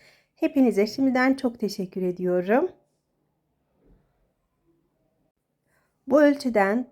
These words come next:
toplamda yirmi adet poğaça elde ettim. Gerçekten oldukça bereketli bir katmer poğaça tarifi elde ettik. Bir tanesini alıyorum ve poğaçamın şeklini veriyorum. Her zaman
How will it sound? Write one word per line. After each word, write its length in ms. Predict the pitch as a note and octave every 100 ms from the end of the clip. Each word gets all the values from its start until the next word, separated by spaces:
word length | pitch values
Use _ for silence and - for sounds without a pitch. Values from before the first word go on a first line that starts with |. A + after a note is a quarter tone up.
| -
toplamda 520 | D#4 D#4 A#3+ G3+ F#3+
yirmi 360 | G#3+ C#4 B3+
adet 340 | G3 G#3 C4+ -
poğaça 400 | A#3 A#3 G#3+ F3+
elde 220 | F3 F3
ettim. 420 | F3+ - D4 C#4+
Gerçekten 580 | A3+ A3 A3+ G#3 F#3+ F3
oldukça 560 | - G#3 A#3+ C4+ G#3 F#3+
bereketli 540 | A3+ A#3 A#3+ A#3 C4
bir 200 | C4 D4 - - _ -
katmer 440 | C#4 C4+ A#3 G#3+
poğaça 340 | G#3 F#3+ A3+
tarifi 420 | A3+ F#3+ F3 F3+ D4
elde 340 | A3+ F#3 E3+
ettik. 540 | F3+ - A#3+ D4 - _ _ _ _ _ _ _ _ _ _ _ _ -
Bir 140 | D#4+
tanesini 520 | D4+ C4+ A3 G#3 -
alıyorum 680 | F#3 B3 C#4+ C#4 C4 B3+ C#4 C4+ _ -
ve 140 | B3+ C#4
poğaçamın 440 | D4+ D4 B3+ A3
şeklini 520 | A3+ D4 D4 A#3+ C#4
veriyorum. 600 | A#3 G3 F#3 F3+ F3+ C#4
Her 280 | C#4+ C#4 C#4+
zaman 460 | C4+ A3+ F#3+ G#3